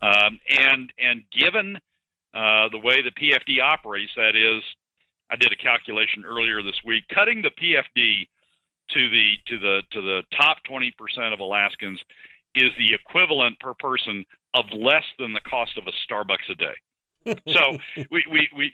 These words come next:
Speaker 1: the way the P F D is structured is the top twenty percent doesn't care. I mean, it's,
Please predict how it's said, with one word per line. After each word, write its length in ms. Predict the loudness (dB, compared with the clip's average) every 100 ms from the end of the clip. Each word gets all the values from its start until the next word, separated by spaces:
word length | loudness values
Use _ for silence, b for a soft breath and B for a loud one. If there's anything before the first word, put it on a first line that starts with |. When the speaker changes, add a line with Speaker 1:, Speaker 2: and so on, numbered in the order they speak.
| -8 -14 -16 -20 -18 B B B B B
Speaker 1:
the 160 | -2 2
way 200 | 4 4
the 80 | 2
P 160 | 0 0
F 80 | 0
D 80 | -6
is 80 | -4
structured 400 | -4 -4 -4 -4
is 100 | -4
the 80 | -4
top 220 | -4 -2
twenty 200 | -4 -4
percent 320 | -4 -6 -2
doesn't 300 | -2 -2 -4
care. 360 | 0 0 0 0
I 40 |
mean, 180 | 2 4
it's, 140 | 2